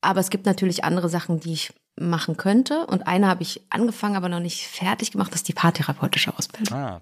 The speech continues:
Speaker 2: verstehe.
Speaker 1: <laughs> Aus Interesse. Ich habe auch ein paar Paare gesehen und jetzt gerade nicht. Und das macht mir aber Spaß, ja.
Speaker 2: Ja.
Speaker 1: Das ist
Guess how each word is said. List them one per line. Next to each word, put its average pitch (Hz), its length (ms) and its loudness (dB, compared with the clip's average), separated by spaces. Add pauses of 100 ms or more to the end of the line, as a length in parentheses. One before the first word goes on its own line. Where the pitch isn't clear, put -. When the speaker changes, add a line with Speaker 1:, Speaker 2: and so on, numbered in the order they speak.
Speaker 2:
verstehe. - 300 -8 (340)
Speaker 1:
<laughs> - 460 -4
Aus 226 220 4
Interesse. 262 500 0
Ich 233 160 -2
habe 240 160 -4
auch 208 100 -6
ein 208 120 0
paar 190 200 0
Paare 190 320 0
gesehen 196 540 0
und 185 400 -6
jetzt 180 160 -6
gerade 175 320 -2
nicht. 180 400 -2 (640)
Und 202 220 -6
das 226 100 0
macht 240 180 2
mir 226 80 4
aber 247 120 6
Spaß, - 340 0
ja. 160 160 0
Speaker 2:
Ja. - 80 0
Speaker 1:
Das - 160 -6
ist - 240 -6